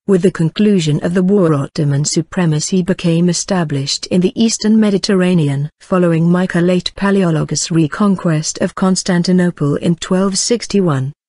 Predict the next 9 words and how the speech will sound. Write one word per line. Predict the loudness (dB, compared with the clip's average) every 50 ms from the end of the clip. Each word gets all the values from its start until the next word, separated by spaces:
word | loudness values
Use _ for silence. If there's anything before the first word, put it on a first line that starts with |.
| _ -2
the | -2 0
Byzantine | 0 0 0 2 2 0 0 0 -2 0 0 0 2 4 4 4
Empire | 2 2 0 -2 -2 0 0 0
was | 0 0 0
left | 0 0 0 -2 -4 -4
in | -2 0 0 0
a | 0
grave | 0 0 2 2 2 2 0 -2 -2
position. | -2 -2 0 0 -2 -2 -2 -4 -4 -6